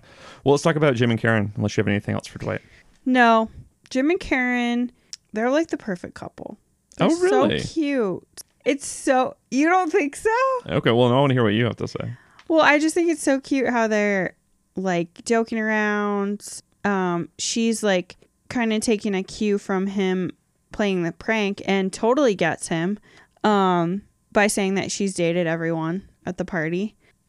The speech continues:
Speaker 2: And then pranks him again by saying, "Actually, you're my first one."
Speaker 1: Mm-hmm.
Speaker 2: Um, and they just seem to have a really good time.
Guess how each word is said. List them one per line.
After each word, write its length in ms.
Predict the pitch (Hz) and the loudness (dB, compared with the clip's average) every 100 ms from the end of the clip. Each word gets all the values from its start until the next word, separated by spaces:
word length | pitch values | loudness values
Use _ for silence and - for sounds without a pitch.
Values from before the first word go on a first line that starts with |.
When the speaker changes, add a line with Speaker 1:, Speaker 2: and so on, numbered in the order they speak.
| - | 0
Speaker 2:
And 180 | 220 214 | 2 4
then 640 | 202 196 190 185 180 175 - - | 4 4 4 2 0 -4 -10 -6
pranks 280 | 202 190 190 | -4 -2 -2
him 100 | 175 | -2
again 300 | 202 208 196 | 0 0 0
by 140 | 190 | -2
saying, 260 | 185 170 - | -2 -4 -6
"Actually, 340 | 208 208 190 175 | -10 -8 -6 -4
you're 80 | |
my 160 | 175 180 | -4 -8
first 480 | - 175 - - 135 | -10 -12 -10 -14 -14
one." 320 | 123 156 214 - - | -10 -8 -10 -12 -6
Speaker 1:
Mm-hmm. 180 | 120 120 | -2 0
Speaker 2:
Um, 600 | 202 190 185 180 170 175 - - _ _ - | 2 0 0 -2 -2 -6 -10 -18 _ _ -4
and 120 | 220 | 0
they 80 | 220 | 0
just 160 | 220 - | -2 -2
seem 140 | 302 | 0
to 80 | 294 | 0
have 160 | 254 | -2
a 60 | 226 | -2
really 180 | 185 190 | -2 -2
good 200 | 190 180 | -4 -6
time. 560 | - 156 156 165 180 | -8 -8 -6 -4 -6